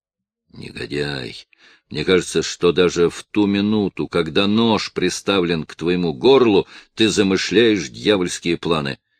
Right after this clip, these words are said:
Говори правду». «Убейте меня, я ничего не знаю более. Клянусь вам вечностью». «Не клянись. Эта вечность наступит для тебя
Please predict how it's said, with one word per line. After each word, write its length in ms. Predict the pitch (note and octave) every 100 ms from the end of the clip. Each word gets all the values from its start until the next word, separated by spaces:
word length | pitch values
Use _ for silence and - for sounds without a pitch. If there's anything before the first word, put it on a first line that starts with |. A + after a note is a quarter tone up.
| _ -
Говори 500 | A1 D#2 F#2 G2 A2
правду». 720 | - F#2+ A2+ G2 E2+ F2 C#2+ _ _ _ _ _ _ _ _ _ _ _ _
«Убейте 640 | - - A2 F2 F2+ - D#2+
меня, 320 | D#2 D#2+ E2+
я 180 | D#2+ D#2
ничего 360 | D2+ - D#2
не 120 | D2+
знаю 320 | D2 D#2 D#2 C#2
более. 460 | D2+ C#2 C#2 C#2 _ _ _ _ _ _
Клянусь 580 | - C#2 C#2+ E2+ F#2 -
вам 200 | D#2+ D2+
вечностью». 680 | C2+ B1 - G#1 - - - _ _ _ _ _ -
«Не 260 | D2+ F2
клянись. 840 | - F#2 G2+ A2+ G#2 D#2+ - - _ _ _ _ _ -
Эта 240 | E2 F#2
вечность 640 | F#2+ G#2+ G2+ - G2 F2+ -
наступит 640 | F#2+ - - G#2 F#2+ D2+
для 180 | F2 F2
тебя 280 | E2 F#2